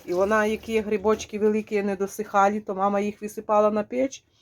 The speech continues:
а ми вже сиділи їх і кушали. Так,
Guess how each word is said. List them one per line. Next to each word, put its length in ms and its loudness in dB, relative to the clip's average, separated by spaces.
а 80 2
ми 180 2
вже 160 0
сиділи 500 2
їх 380 -6
і 260 -6
кушали. 580 0
Так, 360 -10